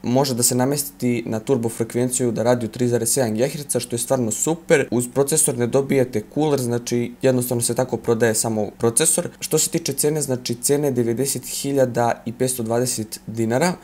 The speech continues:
Ako plaćate u kešu, onda je osamdeset četiri hiljade dvesta osamdeset pet dinara, mada ja sam tako računao da bi ispalo ono jeftinije. Tako da to je to što se tiče tog procesora, gledao sam isto dosta testov na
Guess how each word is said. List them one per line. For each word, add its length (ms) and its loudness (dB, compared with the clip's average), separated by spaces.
Ako 400 0
plaćate 680 0
u 100 0
kešu, 540 2
onda 280 2
je 80 4
osamdeset 420 -2
četiri 220 -2
hiljade 260 0
dvesta 280 4
osamdeset 440 -2
pet 100 2
dinara, 240 2
mada 240 2
ja 100 6
sam 160 -2
tako 300 -2
računao 600 0
da 80 0
bi 40 0
ispalo 240 2
ono 140 0
jeftinije. 540 0
Tako 180 -2
da 120 2
to 100 2
je 140 0
to 100 2
što 140 -6
se 80 -4
tiče 200 -2
tog 160 0
procesora, 420 0
gledao 220 4
sam 180 0
isto 160 -4
dosta 280 2
testov 460 0
na 400 0